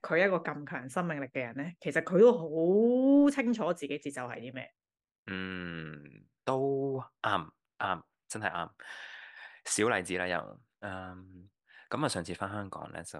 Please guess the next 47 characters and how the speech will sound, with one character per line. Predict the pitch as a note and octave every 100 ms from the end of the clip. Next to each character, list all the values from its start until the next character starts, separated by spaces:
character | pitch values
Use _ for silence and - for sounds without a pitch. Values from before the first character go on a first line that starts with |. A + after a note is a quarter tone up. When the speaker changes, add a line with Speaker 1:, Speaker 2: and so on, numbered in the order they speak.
| - -
Speaker 2:
呃， | G1+ - - _ _ _ -
date | A2 G#2+ - -
咗， | E2+ - -
呃， | F2 E2
我 | E2
想 | - F#2 F#2
我 | F2+
就 | F2
一 | F2
個， | - F#2 F2+ - - -
一 |
個， | B2+ F#2 A2
一 |
個 | A2
新 | F#2 A#2+ A2+ A2
嘅， | F#2 E2+ D#2+ D#2+ E2 _ _ _ - _ -
呃， | E2+ E2 - - _ _ _ _ -
好 | G2+
好 | F#2+ - E2+
嘅 | G#2 G2+ - _ -
人 | G2 - E2 A2+
出 | -
現 | G2 D#2
咗 | F2
喺 | F2
我 | E2+
生 | E2 F2
命 | E2+ D2+
中 | - E2
啦。 | - - -
我 | - E2+
佢， | E2+ - - - - - -
佢 | - F#2+ F#2
就， | F#2+ F2 E2 D#2 - _ _ _
呃， | - F2 E2+
畀 | F#2
咗 | G2+ C#3
一 |
啲 | C#3
好 | A2+ F#2
多 | G#2+
好 | A2
新 | - A2 G#2
嘅 | F2+
idea | - D2+ - E2 D#2
我 |
嘅。 | D#2